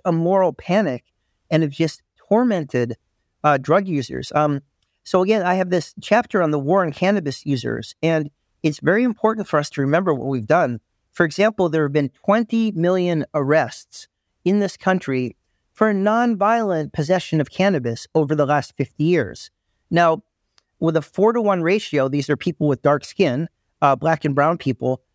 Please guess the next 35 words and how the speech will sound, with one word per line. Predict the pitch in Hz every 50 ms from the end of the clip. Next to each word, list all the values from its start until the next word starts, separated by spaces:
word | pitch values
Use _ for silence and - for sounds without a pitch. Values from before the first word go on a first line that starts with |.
| _ _ -
uh, | 143 143 -
even | 165 165 160 175 165
though | 156 147
whites | 127 139 147 156 151 - - 156
and | 143 143 139 -
blacks | - 127 143 147 147 - - -
use | 151 131
cannabis | - - - 147 156 156 143 120 - -
at | 123 -
the | - 113
same | - - 127 127 131
rate. | 160 156 123 - -
So | - 147 143 -
there's | 170 147 147 135 165
a | 180 202 - _ _ _ _ _ -
huge | 294 294 294 285 269 262 220 - - _ _ _ _ _ _
component | - 175 147 - 180 180 170 160 143
of | 139 123
racism. | 135 139 156 151 - - 131 107 - 107 120 - _ _ _ _ _ _ _ -
And | 196 208 220
when | 233 240 240
you | 269 285
get | 269 294 302 302
an | 302 294
arrest | 285 254 233 240 254 - - -
record, | 170 156 143 - - 127 123 131
when | 147 165 175
you | 190 214
get | 208 233 226 214 -
entangled | 185 180 - - - 185 202 208 190 175 160 143 139 - _ _ _ _ _ _
with | - 156
the | 160 147
criminal | - - 185 202 202 180 165
justice | 135 - 175 196 - - - 165 -
system, | - 127 - - - 127 120 120 127